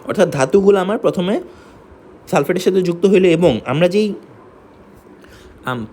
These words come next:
বিক্রিয়ক থেকে উৎপাদে যেই জারণ মানগুলো দেখাইছিলাম ধাতুগুলার, সেই জারণ মানেই সে পরিণত হইছে।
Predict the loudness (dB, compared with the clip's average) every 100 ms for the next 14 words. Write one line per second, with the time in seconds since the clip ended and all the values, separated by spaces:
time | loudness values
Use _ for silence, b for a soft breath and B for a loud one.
0 | -20 -20 -20 -14 -8 -6 -6 -6 0 0
1 | 2 0 0 0 -4 0 4 4 2 0
2 | 2 2 2 0 2 2 2 -2 -4 -2
3 | 0 -2 -2 -4 0 2 2 0 -2 -2
4 | 0 0 0 -2 -4 -4 -4 0 0 -2
5 | -4 -6 -10 -12